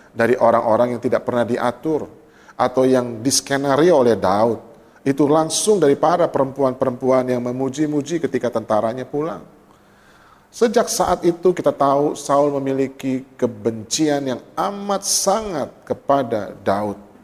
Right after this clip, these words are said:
Dan Saul mengambil suatu tindakan di da-, di mana di dalam kehidupannya dia telah berikhtiar.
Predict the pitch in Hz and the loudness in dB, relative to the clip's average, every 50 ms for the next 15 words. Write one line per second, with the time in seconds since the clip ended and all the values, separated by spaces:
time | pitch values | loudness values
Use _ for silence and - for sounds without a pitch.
0 | - - _ _ _ _ _ _ _ _ _ _ _ _ _ _ _ - 107 110 | -20 -20 _ _ _ _ _ _ _ _ _ _ _ _ _ _ _ -4 -2 -2
1 | 110 107 - - - 143 139 151 156 151 151 139 135 131 131 131 127 135 135 127 | -2 -2 -6 -4 0 2 2 4 4 2 2 0 -2 -2 -2 -2 2 2 2 0
2 | 127 - - - 143 139 139 139 147 135 - 131 117 113 110 104 101 - - 104 | 0 -6 -4 0 2 2 2 2 -2 -4 -2 -2 0 0 0 -2 -2 -6 -14 -14
3 | 92 - - - _ _ _ _ _ _ _ _ _ _ _ _ - 95 90 117 | -14 -14 -20 -20 _ _ _ _ _ _ _ _ _ _ _ _ -10 -4 -2 -2
4 | 117 - 127 127 127 135 139 143 147 135 135 135 139 139 135 135 135 143 139 - | -2 0 0 0 0 2 0 0 0 -2 0 2 2 2 2 0 -2 -6 -8 -6
5 | 139 120 131 131 143 131 135 143 139 135 123 120 110 101 98 104 113 143 151 139 | -4 -4 -2 -2 -2 0 0 0 0 0 -2 -4 -6 -8 -8 -6 0 2 4 4
6 | 135 127 - - - - - 190 196 196 165 - - - - - 160 156 160 - | 4 4 2 -4 -8 0 2 4 4 4 4 0 -6 -10 -2 0 0 0 2 0
7 | 147 139 - 151 143 123 117 107 87 - - | -2 -2 0 0 0 0 0 -4 -10 -16 -18